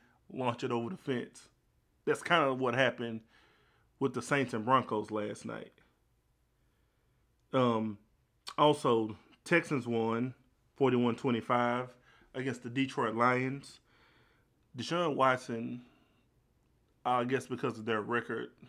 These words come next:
he's, he's not an M V P candidate. And M V Ps is usually given out to the person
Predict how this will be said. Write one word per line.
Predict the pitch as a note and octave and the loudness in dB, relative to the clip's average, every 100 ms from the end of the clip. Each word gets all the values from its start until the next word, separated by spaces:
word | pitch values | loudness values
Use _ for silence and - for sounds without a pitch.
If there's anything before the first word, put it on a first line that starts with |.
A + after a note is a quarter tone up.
| _ - - | _ -20 -6
he's, | C3+ A#2+ | -4 -4
he's | B2 A#2 A#2+ | -4 -4 -2
not | A#2+ A2 | -2 -4
an | |
M | A#2+ A#2 | -4 -4
V | A#2 | -6
P | - B2 | -6 -6
candidate. | A#2+ A#2+ A#2 A#2 A#2 - _ _ _ _ _ _ - | -6 -6 -4 -6 -8 -12 _ _ _ _ _ _ -6
And | B2 A#2 A#2 A#2+ B2 - _ _ - | -2 0 0 0 -4 -12 _ _ -4
M | C3 | -2
V | B2+ | -2
Ps | A#2+ C3+ B2 A#2 | -2 -2 -2 -4
is | |
usually | B2 A2+ A#2 | -4 -6 -6
given | A#2 A#2 A#2 | -4 -2 -2
out | A#2 | -4
to | - | -6
the | A#2 | -10
person | - B2 A#2 A#2+ A#2 A#2+ | -2 -2 -2 -4 -4 -6